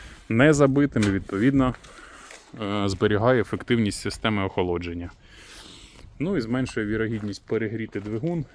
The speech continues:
і загалом його <laughs> спалити. От. Значно спрощує обслуговування радіатора, його тут значно простіше помити. Два болтика відкручуються, кришка знялась,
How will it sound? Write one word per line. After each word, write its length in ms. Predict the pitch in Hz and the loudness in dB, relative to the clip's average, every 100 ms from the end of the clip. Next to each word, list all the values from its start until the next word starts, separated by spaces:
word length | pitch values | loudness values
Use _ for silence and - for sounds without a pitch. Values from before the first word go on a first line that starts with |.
| - - - - | -20 -20 -20 -10
і 60 | 101 | -6
загалом 460 | 104 113 120 123 | -4 -4 -2 -2
його 260 | 104 117 120 - - - - - | -4 -6 -6 -8 -8 -12 -18 -20
<laughs> 480 | - - - _ - | -20 -20 -20 _ -18
спалити. 640 | - 135 123 98 87 - - - - - - - | -4 2 2 2 -6 -14 -20 -18 -18 -18 -20 0
От. 240 | 107 95 - - - - - - - - - - - - - | 4 4 2 -16 -20 -20 -20 -20 -18 -16 -16 -18 -18 -18 -6
Значно 440 | 104 135 131 123 | 2 4 4 -2
спрощує 500 | 107 - 117 - 101 | -2 0 2 2 0
обслуговування 720 | 98 - 123 156 165 156 151 139 | 0 2 4 6 6 4 2 0
радіатора, 600 | 139 135 127 - 110 101 | 2 2 2 2 2 2
його 220 | 101 107 | 0 -2
тут 160 | 110 101 | -4 0
значно 400 | 110 107 107 95 | 0 2 -2 -2
простіше 520 | 104 - - - 95 | -2 -4 -6 -4 -4
помити. 520 | - 117 160 151 135 - - - - - - - - - - - - 107 | -2 0 0 0 -2 -4 -20 -20 -20 -20 -20 -20 -20 -20 -20 -20 -10 -10
Два 260 | 98 110 | 2 2
болтика 520 | 104 120 117 104 - | 4 2 2 -2 -2
відкручуються, 640 | 98 - 156 165 117 - 98 | -2 0 0 2 -2 0 -2
кришка 420 | 110 113 - 98 | -2 -2 0 -2
знялась, 440 | 104 113 147 - | 0 0 0 -2